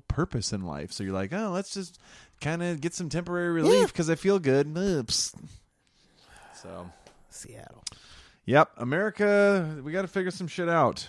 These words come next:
Speaker 1: We gotta figure some shit out, you know? And, uh, now's the time, 'cause we're, we're on trial at the moment,
Speaker 2: Yeah, we're,
Speaker 1: Marcus.
Speaker 2: we're on trial.
Speaker 1: This is, uh, this is some heavy shit right now. It's, uh,
Speaker 2: Day eleven?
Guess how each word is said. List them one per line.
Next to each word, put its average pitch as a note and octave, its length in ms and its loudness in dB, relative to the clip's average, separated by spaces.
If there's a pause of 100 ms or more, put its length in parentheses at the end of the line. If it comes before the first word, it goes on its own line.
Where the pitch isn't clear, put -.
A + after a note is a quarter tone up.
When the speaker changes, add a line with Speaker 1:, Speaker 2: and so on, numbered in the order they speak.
Speaker 1:
We G#2 120 -4
gotta D3 140 2
figure D3+ 240 0
some C3+ 140 -4
shit C#3+ 220 2
out, B2+ 200 6
you G2+ 160 -2
know? G#2 280 0
And, G2+ 280 -2
uh, G2 420 4 (1400)
now's C#3+ 260 6
the C#3+ 80 0
time, C#3 380 4
'cause - 800 -2
we're, D3+ 300 6 (260)
we're C3+ 220 0
on F#3 140 2
trial D#3+ 380 6
at G2 80 2
the G#2+ 80 -4
moment, F#2+ 380 0
Speaker 2:
Yeah, G2 80 0
we're, F#2+ 60 4 (100)
Speaker 1:
Marcus. G2+ 380 0
Speaker 2:
we're G2 160 -10
on G2 120 -10
trial. - 180 -16
Speaker 1:
This B2+ 220 -4
is, D3 320 4
uh, A#2+ 380 8
this B2 180 2
is D3 100 2
some C3+ 140 4
heavy B2 240 6
shit A#2 260 2
right F#2 200 2
now. F2 300 -2 (640)
It's, - 340 0
uh, F2 300 4
Speaker 2:
Day A2+ 120 4
eleven? A2 380 -2